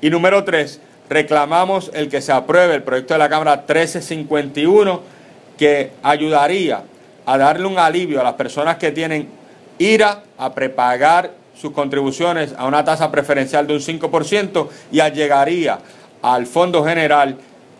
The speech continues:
alrededor de cien millones de dólares,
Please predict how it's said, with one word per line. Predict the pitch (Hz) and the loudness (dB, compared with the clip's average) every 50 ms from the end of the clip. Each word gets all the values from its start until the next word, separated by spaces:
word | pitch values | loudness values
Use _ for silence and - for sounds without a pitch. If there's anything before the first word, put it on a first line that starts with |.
| - | -8
alrededor | - 120 135 135 135 135 143 151 160 | -6 -2 0 2 4 4 4 2 2
de | 156 139 - | -2 -4 -4
cien | - - 165 175 170 175 170 156 147 | -4 -2 0 0 0 0 -2 -4 -4
millones | 143 139 135 143 156 156 156 147 | -2 0 2 2 2 2 0 0
de | 143 151 | 2 4
dólares, | 156 170 180 170 156 143 135 131 127 - - | 6 6 6 6 6 4 2 0 -6 -10 -16